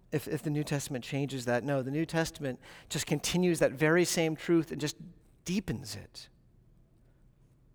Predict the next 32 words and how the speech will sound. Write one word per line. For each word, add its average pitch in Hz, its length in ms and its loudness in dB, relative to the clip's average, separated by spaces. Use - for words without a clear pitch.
We 180 120 6
wonder 196 320 8
if 143 100 0
God 170 320 10
knows 165 480 4
what 156 100 0
it 147 80 2
is 135 220 -2
like, 135 380 2
and 147 180 -2
yet 143 220 0
now 151 240 4
we 156 240 0
know 147 240 2
God 139 340 2
has 143 160 -4
become 143 480 -4
one 139 200 2
of 135 140 0
us. 123 380 -2
As, 143 300 -2
as 120 160 -4
the - 60 -12
scripture - 360 -6
says, 151 300 -2
he 170 240 -4
was 143 360 0
a 151 80 2
man 185 600 6
of 147 100 -2
sorrows, 147 920 4
familiar 156 1040 2